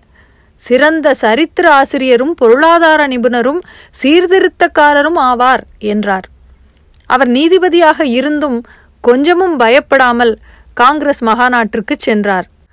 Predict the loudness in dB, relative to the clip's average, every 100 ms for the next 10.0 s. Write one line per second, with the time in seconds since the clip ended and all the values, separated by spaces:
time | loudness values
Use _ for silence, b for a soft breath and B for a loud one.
0 | _ _ _ _ -4 0 2 2 2 2
1 | 0 2 0 0 -2 -2 -4 -6 -4 -2
2 | 2 2 2 -2 -6 -4 -4 -4 -4 -4
3 | -4 -4 -4 -2 0 0 0 0 0 -4
4 | B B B B 0 0 0 0 0 -2
5 | -2 -2 -2 0 0 0 -6 -4 -2 0
6 | 0 0 -2 -6 _ -6 -4 -4 -2 -2
7 | 0 0 0 -2 -2 -2 -2 -4 -6 -6
8 | -4 -2 0 0 0 -4 -6 -4 -2 -2
9 | -6 -6 -4 -2 -2 0 -2 0 0 -2